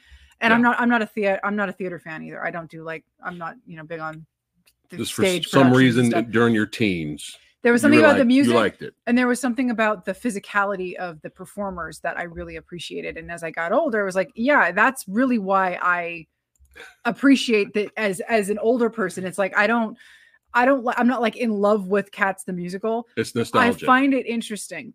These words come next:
Speaker 1: Like,
Speaker 2: Right.
Speaker 1: I find the music and the performance is very interesting, but I hadn't watched it in forever. And
Speaker 2: The
Speaker 1: when I,
Speaker 2: original
Speaker 1: the,
Speaker 2: Broadway show.
Speaker 1: which was, uh, back in the nineties, they made a P B S, like, tw-, fifteenth anniversary special,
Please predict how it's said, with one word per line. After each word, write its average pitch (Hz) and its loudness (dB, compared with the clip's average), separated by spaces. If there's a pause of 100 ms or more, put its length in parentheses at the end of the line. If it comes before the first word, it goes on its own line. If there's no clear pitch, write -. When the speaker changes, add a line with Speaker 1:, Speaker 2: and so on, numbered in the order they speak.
(140)
Speaker 1:
Like, 196 -2
Speaker 2:
Right. 208 -2
Speaker 1:
I - -2
find 233 0
the 214 -2
music 208 -2
and 190 -8
the 185 -10
performance 190 -10
is 156 -16
very 180 -4
interesting, 175 -12
but 170 -12
I 175 -8
hadn't 202 -4
watched 175 -10
it 165 -18
in 165 -20
forever. 165 -10 (400)
And 202 2
Speaker 2:
The 131 8
Speaker 1:
when 123 6
I, 127 4
Speaker 2:
original 135 4
Speaker 1:
the, 240 4
Speaker 2:
Broadway 104 0
show. 90 -6
Speaker 1:
which 277 2
was, 247 0 (140)
uh, 240 -4
back 269 0
in 240 0
the 220 -2
nineties, 226 -4
they 208 -2
made 208 -2
a 196 -4
P 220 -10
B 214 -4
S, 208 -4
like, 185 -10
tw-, 202 -10
fifteenth 220 -8
anniversary 226 -6
special, 247 -4